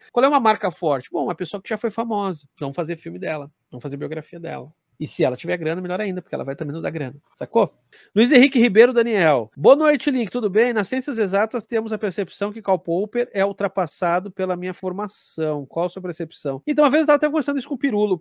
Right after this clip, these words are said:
O Pirula diz que o pessoal da biologia ainda é muito popperiano, né? Eu acho que depende do campo. Eu, o pessoal das exatas, eu acho que já há bastante tempo já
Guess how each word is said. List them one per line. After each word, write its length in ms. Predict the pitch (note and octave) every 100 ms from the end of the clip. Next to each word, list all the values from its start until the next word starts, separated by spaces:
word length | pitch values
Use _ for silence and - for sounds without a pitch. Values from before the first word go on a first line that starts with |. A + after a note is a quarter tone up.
| -
O 140 | G#3 E3+
Pirula 300 | A3 D#4 G#3+
diz 160 | A#3+
que 80 | A#3
o 20 |
pessoal 200 | G3+ A#3+
da 40 | A#3
biologia 300 | G#3 F3 G#3+
ainda 80 |
é 40 | G3+
muito 120 | G3+
popperiano, 600 | G#3+ A3+ A3 E3 D3+ B2+
né? 160 | B2 F#3
Eu 60 |
acho 100 | G3
que 80 | A#3
depende 200 | A3 G#3+
do 80 | A3+
campo. 500 | - D3+ C3 B2 -
Eu, 140 | F#3 F#3
o 80 |
pessoal 240 | F#3 G3 A#3
das 140 | A3
exatas, 480 | F#3+ E3+ F3 G3 G3
eu 80 | F#3+
acho 160 | E3+
que 80 | -
já 80 | F#3
há 20 |
bastante 420 | F3 E3 - F#3+
tempo 1200 | - D#3 D#3 F3 E3+ E3+ E3 D#3 D3 C3+ B2+ B2+ _ E3+
já 240 | D#3+